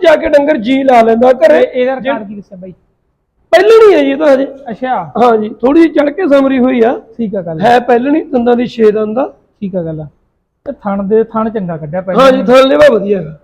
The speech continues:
Speaker 2: ਤੇ ਬਾਡੀ ਦੀ ਵੀ ਮਜ਼ਬੂਤ ਆ ਗਈ ਫੁੱਲ।
Speaker 1: ਬਹੁਤ ਸੋਹਣੀ ਹੈ ਜੀ,
Speaker 2: ਇਹ
Speaker 1: ਬਹੁਤ।
Speaker 2: ਆ ਗਈ ਪੰਜ ਨੰਬਰ ਤੇ। ਤੇ ਹੁਣ ਗੈਰੀ ਇੱਧਰਲੇ ਬੰਨੇ ਲੈ ਚੱਲ ਕੈਮਰਾ, ਉਧਰਲੇ ਸਿਰ ਹੀ ਲੈ ਚੱਲ। ਇੱਧਰਲੇ ਬੰਨੇ,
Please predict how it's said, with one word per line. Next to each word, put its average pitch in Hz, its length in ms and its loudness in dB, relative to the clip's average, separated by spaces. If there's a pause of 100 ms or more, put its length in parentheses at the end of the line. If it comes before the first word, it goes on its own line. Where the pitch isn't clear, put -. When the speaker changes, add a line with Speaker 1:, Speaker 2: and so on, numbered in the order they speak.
Speaker 2:
ਤੇ 214 60 -12
ਬਾਡੀ 196 400 -6
ਦੀ 220 120 -6
ਵੀ 254 60 -6
ਮਜ਼ਬੂਤ 233 460 -8
ਆ 240 100 0
ਗਈ 226 120 -8
ਫੁੱਲ। 226 220 -10
Speaker 1:
ਬਹੁਤ 311 300 0
ਸੋਹਣੀ 294 320 0
ਹੈ 240 40 6
ਜੀ, 233 120 0
Speaker 2:
ਇਹ 269 40 -4
Speaker 1:
ਬਹੁਤ। 269 260 4
Speaker 2:
ਆ 262 60 2
ਗਈ 254 100 -4
ਪੰਜ 220 320 -2
ਨੰਬਰ 226 320 -4
ਤੇ। 240 120 -6
ਤੇ 240 120 -6
ਹੁਣ 226 300 -6
ਗੈਰੀ 254 200 -6
ਇੱਧਰਲੇ 190 320 -8
ਬੰਨੇ 208 260 -14
ਲੈ 208 140 -4
ਚੱਲ 214 180 -10
ਕੈਮਰਾ, 214 480 -8 (300)
ਉਧਰਲੇ 294 440 -2
ਸਿਰ 247 120 -2
ਹੀ 247 80 -4
ਲੈ 165 160 -6
ਚੱਲ। 131 220 -18 (1300)
ਇੱਧਰਲੇ 254 300 -2
ਬੰਨੇ, 269 320 -8